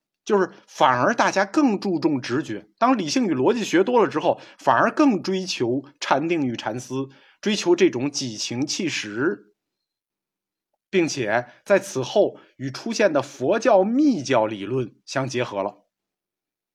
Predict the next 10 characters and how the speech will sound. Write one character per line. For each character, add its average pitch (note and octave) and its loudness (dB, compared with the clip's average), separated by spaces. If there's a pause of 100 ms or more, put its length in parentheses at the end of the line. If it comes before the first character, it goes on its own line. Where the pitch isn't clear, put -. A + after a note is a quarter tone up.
(240)
当 E3 2
佛 D#3+ 2
教 G#3 4
密 B3 4
教 C3+ 2
出 C#3 -4
现 C#3 0
的 B2 -2
时 A2+ -8
候， A#2 -4